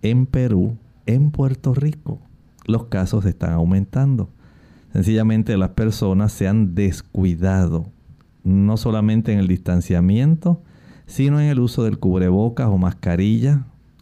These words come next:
o protector na-, nasobucal. Este tipo de barrera es útil. Evita en gran medida que las personas que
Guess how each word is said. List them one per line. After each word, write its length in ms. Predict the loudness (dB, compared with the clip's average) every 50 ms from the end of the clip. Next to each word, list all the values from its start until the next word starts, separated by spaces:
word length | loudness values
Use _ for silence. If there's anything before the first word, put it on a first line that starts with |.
| _ _ _
o 140 | -4 -2
protector 640 | -2 -2 -4 -2 -2 -4 -6 -4 -4 -4 -2 0 0
na-, 220 | 2 0 0 -2 -4 -8 -6
nasobucal. 1000 | -2 2 2 4 2 2 2 0 -2 -2 -2 -6 -6 -6 -4 -2 0 0 0 -2 -4 -12 -20 -20 -20 -20 -20 _ _ _ -20 -20 -20 -20 _ _ -20 -20 _ _ _
Este 320 | -2 -2 -2 -2 -2 -4 -2
tipo 380 | 0 -2 0 0 0 0 0
de 580 | 0 0 0 0 0 2 2 2 2 0 0 0
barrera 800 | 0 -2 0 0 0 0 0 0 0 2 2 0 0 -2 -4 -10 -18 -20 _ _ _ _ _ _ _ _ _ _ _ _
es 460 | -2 -2 0 0 0 -2 -2 -6 -14 -20 _ _ -2
útil. 600 | 0 0 0 -2 -2 -2 -2 -2 -2 -4 -6 -10 -16 -20 _ _ _ _ _ _ _ _ _ _ _ _
Evita 580 | -4 -2 0 2 2 0 0 -2 -4 -6 -4 -2
en 140 | 0 0 0
gran 260 | 2 0 0 2 2
medida 560 | 2 2 2 2 2 2 2 2 2 0 -2 -2 -8 -16 -20 _ _ -20 _ -4
que 160 | -2 0 0
las 140 | 0 0 0
personas 580 | -2 -2 -2 -2 0 0 0 0 0 0 -2
que 600 | -4 -4 -2 0 0 2 0 0 -2 -4 -6 -8